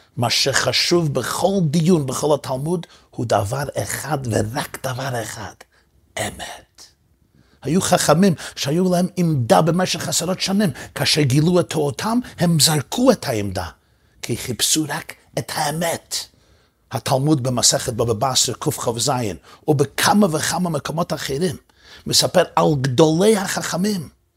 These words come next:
שנקטו בעמדה הלכתית, ואחר כך הבינו שהם טעו, ונכנסו לבית המדרש והכריזו בפני כל עם ועדה,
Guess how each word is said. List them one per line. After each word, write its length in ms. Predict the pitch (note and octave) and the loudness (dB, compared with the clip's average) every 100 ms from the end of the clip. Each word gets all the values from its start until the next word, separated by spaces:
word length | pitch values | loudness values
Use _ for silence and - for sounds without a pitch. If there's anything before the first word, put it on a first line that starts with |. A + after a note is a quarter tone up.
| _ _ _ _ _ _ _ - | _ _ _ _ _ _ _ -6
שנקטו 600 | - E3 C#3+ - - A3+ | 0 2 2 0 4 6
בעמדה 460 | E3 F3 E3 D#3 | 6 4 4 4
הלכתית, 760 | F3+ F3 C#3+ - - A3 - - _ _ _ _ _ _ _ _ - | 2 0 -4 -4 -4 -6 -6 -18 _ _ _ _ _ _ _ _ -10
ואחר 300 | C3 - E3 | -8 -6 -6
כך 400 | D3+ D3+ - - | -6 -8 -8 -6
הבינו 500 | C3+ A2+ C#3+ G3+ D#3+ | -4 0 6 6 6
שהם 280 | - C3+ B2 | 0 -2 -4
טעו, 420 | - A#2+ G3 G3+ _ _ _ _ - | -6 -2 -2 -2 _ _ _ _ -6
ונכנסו 720 | A#2+ C3 A#2+ A2 C3 - F#3+ | 0 0 0 -2 2 4 4
לבית 280 | E3+ D3+ - | 2 0 -2
המדרש 500 | C3+ C3 D3 E3+ C#3+ | -4 -4 -2 -2 -2
והכריזו 720 | C3+ B2+ - D#3 F#3+ B3+ G#3 | -2 -2 -2 2 4 6 6
בפני 380 | F3+ D#3 - C#3+ | 2 0 -4 -4
כל 160 | - A3 | -2 0
עם 140 | A3+ | 0
ועדה, 380 | G3+ G#3 G#3+ E3 | 0 0 0 0